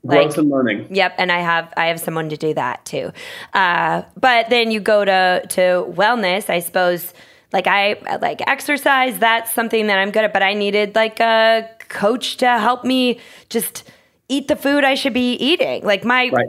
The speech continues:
Speaker 2: head is so messed up about, do I eat carbs? Do I not? Now that I'm forty, do I need to, like, and I realized, I came to this conclusion one day. I was standing in the kitchen just paralyzed, and I'm like, "I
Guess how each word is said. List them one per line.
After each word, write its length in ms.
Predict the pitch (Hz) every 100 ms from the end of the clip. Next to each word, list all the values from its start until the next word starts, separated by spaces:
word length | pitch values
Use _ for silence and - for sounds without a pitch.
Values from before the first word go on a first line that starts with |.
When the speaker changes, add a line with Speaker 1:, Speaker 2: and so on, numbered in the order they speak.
| - 180
Speaker 2:
head 280 | 214 311
is 160 | 240 196
so 240 | - 240 240
messed 480 | 185 226 294 - 262
up 320 | 302 170 208
about, 440 | 196 196 185 180 269 - -
do 140 | 190
I 80 | 196
eat 180 | 240 262
carbs? 340 | - 311 320
Do 140 | - 311
I 100 | 302
not? 300 | 320 294 175
Now 180 | 180 202
that 100 | 208
I'm 160 | 214
forty, 480 | - 220 247 294 302
do 200 | 220 247
I 100 | 240
need 220 | 254 269
to, 160 | 311 269
like, 240 | 254 240 - - -
and 100 | 254
I 80 | 269
realized, 440 | 226 339 277 -
I 80 | 233
came 240 | 285 277
to 100 | 269
this 260 | 233 240 -
conclusion 600 | 269 214 - 277 269 233
one 160 | 220 208
day. 80 |
I 80 | 196
was 120 | 190
standing 320 | - 220 262 294
in 80 | 247
the 80 |
kitchen 400 | 247 285 277 240
just 200 | 196 226
paralyzed, 680 | - 208 330 240 190 185 -
and 100 | 226
I'm 80 | 254
like, 180 | 262 247 - _ _ _ _ _ _ _ -
"I 200 | 311